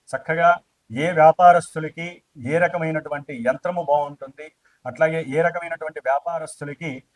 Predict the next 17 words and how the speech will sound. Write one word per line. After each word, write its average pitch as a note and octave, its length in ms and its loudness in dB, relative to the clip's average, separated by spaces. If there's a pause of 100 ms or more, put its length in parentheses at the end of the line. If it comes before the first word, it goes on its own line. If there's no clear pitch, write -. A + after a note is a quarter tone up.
(180)
ఏ D3 240 -4
దేవుడి, F3 520 -8 (280)
ఆ, C#3 320 4
పూజ E3 400 -8
చేస్తే E3 280 -4
బాగుంటుంది, D3 600 -4
దేవుడి E3 380 -6
ఫోటో E3 300 -6
పెట్టుకుంటే D#3+ 520 -6
బాగుంటుందో C#3 800 -6 (340)
తప్పకుండా F3 560 0
తెలుసుకునే D#3+ 460 -6
ప్రయత్నం D#3 520 -10
చేయండి. C#3+ 480 -10
ముఖ్యంగా D3+ 440 -2
వ్యాపారస్తులు D3 640 0
కావచ్చు, D3 560 -6